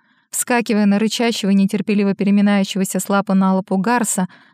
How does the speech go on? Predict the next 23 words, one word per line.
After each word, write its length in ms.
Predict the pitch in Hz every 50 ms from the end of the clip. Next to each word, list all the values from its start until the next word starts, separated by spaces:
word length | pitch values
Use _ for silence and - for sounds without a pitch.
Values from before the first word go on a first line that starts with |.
| _ -
выведя 440 | 202 254 285 240 262 208 196 240 240
его 300 | 240 240 220 233 254 240
почти 480 | - - 233 240 - - - - 262
бегом 400 | 226 233 254 226 214 226 208 185
на 80 | 185 190
взлетную 500 | 185 185 185 202 196 190 - 190 190 185
площадку, 680 | - 208 208 214 - - 277 269 208 - - 196 180 - - - -
устремился 720 | - 202 214 - - 240 262 269 277 269 220 - 277 269 247
вверх 360 | 214 208 277 311 311 269 - - -
и 100 | 320 339
спикировал 840 | - - - - - 320 302 - - - 254 226 202 175 190 185 185
вниз, 340 | 175 202 214 269 254 - - - - - _
направляясь 560 | - 202 196 - 202 196 202 196 190 180 -
туда, 420 | - - 180 185 208 262 269 226 180
где, 340 | 175 180 190 202 214 196 - -
как 220 | - 214 214 -
подсказывало 760 | - 262 254 - - - 262 240 202 185 185 180 180 185 185 - -
мое 340 | 196 214 208 202 190 180 175
чутье, 420 | - - 208 175 - 254 285 269 - - - - -
и 120 | 247 320
находилась 640 | 311 311 - - 311 302 220 214 220 226 247 233
сейчас 400 | - 226 202 - - 175 180 -
малышка. 500 | - 170 180 170 160 165 - - - 175